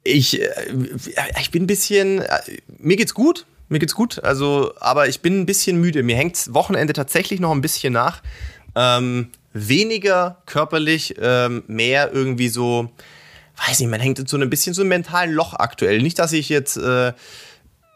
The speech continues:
ähm, zu krass enttäuscht bin, dazu können wir später noch kommen, äh, wieso das vielleicht nicht so ist. Äh, hab ich nämlich heute auch erst mit meinem Physio Jan Kerler drüber gesprochen, äh, so ein bisschen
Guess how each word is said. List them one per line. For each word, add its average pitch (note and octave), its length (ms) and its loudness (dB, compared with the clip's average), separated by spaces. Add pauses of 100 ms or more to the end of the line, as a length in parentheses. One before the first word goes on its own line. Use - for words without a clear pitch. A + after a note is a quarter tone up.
ähm, G#2 640 0
zu - 180 0
krass C#3+ 240 2
enttäuscht C3+ 360 0
bin, D#3 100 0
dazu C3+ 220 -2
können C3 140 -2
wir A#2 60 -2
später C3+ 260 -2
noch D3 180 -4
kommen, E3+ 280 -2
äh, C#3 360 0
wieso C#3 180 -4
das C#3+ 140 -2
vielleicht C#3 220 -2
nicht D3 120 -2
so D#3 100 0
ist. E3 220 0
Äh, B2 220 0
hab B2+ 120 -2
ich B2+ 60 -8
nämlich B2+ 260 -4
heute D#3+ 360 0
auch - 180 -4
erst C3 300 0 (300)
mit A#2 120 -2
meinem A#2+ 160 2
Physio D3 340 0
Jan A#2 220 0
Kerler D3 360 2
drüber G#2+ 220 -2
gesprochen, G#2 540 -4
äh, A2 180 -2
so G#2+ 60 -4
ein A2 80 -6
bisschen A#2+ 360 -2